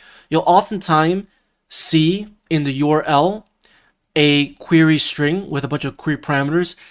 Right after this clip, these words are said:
and you'll see very common stuff such as sort, sorting, filtering, uh, listing, uh, listing the prices between low to high, high to low,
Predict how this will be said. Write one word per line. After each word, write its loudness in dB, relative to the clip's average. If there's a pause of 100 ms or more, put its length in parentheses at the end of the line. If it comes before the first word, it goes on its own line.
(140)
and 0
you'll 4
see 2
very 2
common -2
stuff -4 (240)
such -6
as -4
sort, -2
sorting, -2
filtering, -4 (420)
uh, 0
listing, -4 (200)
uh, -2
listing -2
the -4
prices -4
between -10
low -2
to -10
high, 2
high -2
to -16
low, 0